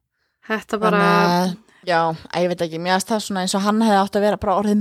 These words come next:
Speaker 2: maðurinn af því að hann gat verið ömurlegur við konur og er hann þá bara ógeðslega flottur töffari.
Speaker 1: Já, og bara allt þetta sem, er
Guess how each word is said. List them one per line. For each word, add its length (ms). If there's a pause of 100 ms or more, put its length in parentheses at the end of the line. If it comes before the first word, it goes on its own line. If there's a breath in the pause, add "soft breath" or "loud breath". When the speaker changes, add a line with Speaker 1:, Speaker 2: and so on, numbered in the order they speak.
Speaker 2:
maðurinn 580
af 120
því 80
að 80
hann 100
gat 240
verið 300
ömurlegur 340
við 80
konur 480
og 160
er 80
hann 140
þá 120
bara 200 (160)
ógeðslega 400
flottur 340 (220)
töffari. 400 (420)
Speaker 1:
Já, 400
og 160
bara 160
allt 140
þetta 180
sem, 160
er 80